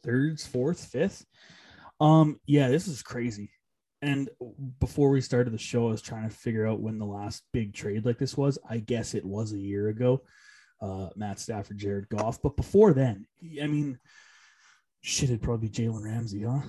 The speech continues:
Darn. But before that, like, <sighs> man, N F L trades, it seems like they're happening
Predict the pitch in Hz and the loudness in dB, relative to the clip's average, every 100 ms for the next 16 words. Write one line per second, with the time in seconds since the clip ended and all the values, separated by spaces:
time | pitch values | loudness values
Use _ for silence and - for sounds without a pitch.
0 | - - - _ - 127 127 107 - - | -10 -18 -20 _ -4 -2 0 -2 -4 -14
1 | - - 165 - - - _ _ 156 151 | -2 4 4 4 -8 -20 _ _ -2 -2
2 | - 190 196 151 127 95 - 147 135 131 | 4 8 10 10 8 4 -2 2 4 4
3 | - - - - 160 - - - - _ | 0 -12 -12 -8 -2 2 2 0 -10 _
4 | _ _ _ _ - 208 208 _ 170 156 | _ _ _ _ -20 -18 -18 _ 2 6
5 | 156 123 - - - - _ _ _ _ | 6 2 -6 -20 -20 -20 _ _ _ _
6 | _ _ _ _ _ _ _ _ _ _ | _ _ _ _ _ _ _ _ _ _
7 | _ _ _ _ _ 160 208 - 160 156 | _ _ _ _ _ 4 6 6 6 6
8 | - 135 135 117 - - 156 - 165 170 | 4 4 4 0 -14 -4 -4 -2 -2 0
9 | 160 156 113 120 135 - 120 120 | 0 0 0 0 -2 -4 -6 -6